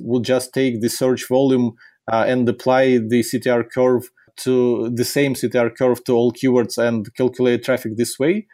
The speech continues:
what we would do is we would calculate the traffic coming from each keyword individually. And we, we would also take into account, like, uh, if there are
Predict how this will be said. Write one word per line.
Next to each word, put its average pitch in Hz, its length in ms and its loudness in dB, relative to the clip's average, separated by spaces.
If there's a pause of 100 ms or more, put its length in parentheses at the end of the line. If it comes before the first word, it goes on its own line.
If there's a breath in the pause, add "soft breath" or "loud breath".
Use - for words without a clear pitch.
(320 soft breath)
what 143 240 0
we 139 80 2
would 123 180 2
do 156 200 4
is 123 160 2
we 127 100 4
would 123 220 -2
calculate 131 680 0 (160)
the 123 140 0
traffic 147 420 -2
coming 127 320 -2
from 123 420 -2 (160)
each 147 400 -2
keyword 143 480 2 (340 soft breath)
individually. 110 840 0
And 123 140 0
we, 135 240 4 (480)
we 135 100 4
would 127 160 2
also 139 260 2
take 127 280 0
into 120 200 0
account, 123 460 0
like, 113 220 0 (400 soft breath)
uh, 117 160 0
if 131 200 2
there 120 200 4
are 117 340 4